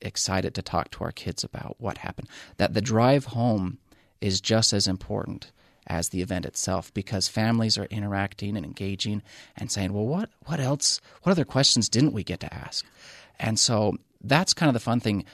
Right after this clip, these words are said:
Like I said, we've been doing this for almost thirty years coming up. And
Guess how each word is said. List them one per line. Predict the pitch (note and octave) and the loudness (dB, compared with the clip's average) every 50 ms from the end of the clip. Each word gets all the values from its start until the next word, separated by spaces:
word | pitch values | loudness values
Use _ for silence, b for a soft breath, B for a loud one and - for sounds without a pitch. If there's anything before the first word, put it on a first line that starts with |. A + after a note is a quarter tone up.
| B B B | B B B
Like | - G#2+ - | -4 0 2
I | |
said, | - - B2 | 4 4 6
we've | B2+ C3+ B2 | 6 6 6
been | C#3 D#3 E3+ D#3 B2 - - | 6 6 6 4 2 2 2
doing | - C3+ D#3+ E3+ B2+ | 4 4 6 6 6
this | G#2 F#2 - | 4 2 0
for | - - - - | 0 -2 -2 0
almost | - B2 D3 E3+ D#3+ B2 G#2 F2+ F#2 - - - - _ _ _ _ - | 2 4 4 6 4 4 2 0 -2 -4 -6 -8 -10 _ _ _ _ -6
thirty | - A#2+ A2 G#2 G2 G2+ | 0 2 2 2 2 2
years | G#2 A#2+ B2 A2 - | 2 2 2 0 0
coming | - G#2 G#2 F#2+ F2 | -2 -2 0 0 0
up. | E2 - - _ b b b b b b b b b b b | -2 -4 -6 _ b b b b b b b b b b b
And | A2 A2 G#2+ G#2+ G#2 G#2 G#2+ G#2 G2 | 2 4 6 6 6 6 4 2 0